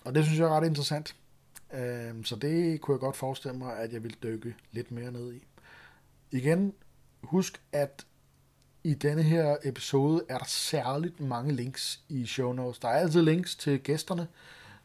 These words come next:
øh, i show notes, og hvis du ikke kan finde dem, øh, i din podcast-app, jamen, så ligger de jo på metaversecast punktum F M.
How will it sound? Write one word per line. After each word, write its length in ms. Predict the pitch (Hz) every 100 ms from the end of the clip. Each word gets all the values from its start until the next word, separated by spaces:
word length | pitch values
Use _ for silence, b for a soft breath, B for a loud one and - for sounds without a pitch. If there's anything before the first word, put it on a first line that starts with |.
| -
øh, 300 | 170 139 143
i 40 | 131
show 260 | 151 175
notes, 360 | 185 160 151 -
og 160 | 143
hvis 180 | 131 160
du 100 | 165
ikke 100 | 160
kan 100 | 160
finde 280 | - 151 190
dem, 140 | 170 123 - _ _ _ _ _ _ - - _ 123
øh, 120 | 101 87 80 -
i 80 |
din 200 | 98 92 85
podcast-app, 520 | 151 - 190 139 139 - _ _ -
jamen, 160 | 117
så 140 | 110 120
ligger 220 | 123 139
de 100 | 127
jo 120 | 123 -
på 260 | 127 - B B B
metaversecast 1120 | 123 135 147 135 120 - - - 117 123 - -
punktum 400 | 117 113 123 110 _ _ -
F 180 | 139 - _
M. 100 | -